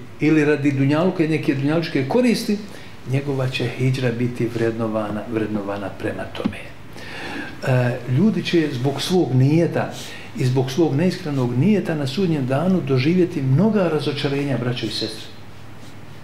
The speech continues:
<clears throat> Insan, ako što bude činio, ne bude činio u ime Allaha uzvišenog, dakle sa iskrenim nijetom, i kad bude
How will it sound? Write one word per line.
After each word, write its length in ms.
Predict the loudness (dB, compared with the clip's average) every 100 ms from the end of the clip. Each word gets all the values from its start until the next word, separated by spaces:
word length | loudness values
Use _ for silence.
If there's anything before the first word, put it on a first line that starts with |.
| -16 -14 -14 -14 -14 -14 -4
<clears throat> 60 | 0 2 2 0 -6 -14 -16 -16 -16 -10 2
Insan, 560 | 6 6 4 2 0 -4 -12 -16 -10
ako 340 | -4 -2 0 -4 -6 -10
što 200 | -6 -2
bude 360 | 0 2 4 4
činio, 420 | 4 6 6 2 0 2
ne 140 | 4
bude 400 | 4 4 4 4
činio 640 | 2 2 6 6 4 2 0 0
u 100 | 2
ime 280 | 4 4 2 0
Allaha 580 | 0 2 2 4 4 2 2
uzvišenog, 680 | 0 2 2 0 -2 -2 -2 -4 -6 0
dakle 340 | 0 2 0
sa 200 | 0 -2 2
iskrenim 800 | 2 2 2 2 2 2 4 4
nijetom, 540 | 6 6 4 2 -2 -2 -8 -12 -12 -8
i 120 | -6
kad 160 | 0 0 0 2
bude 400 | 2 4 4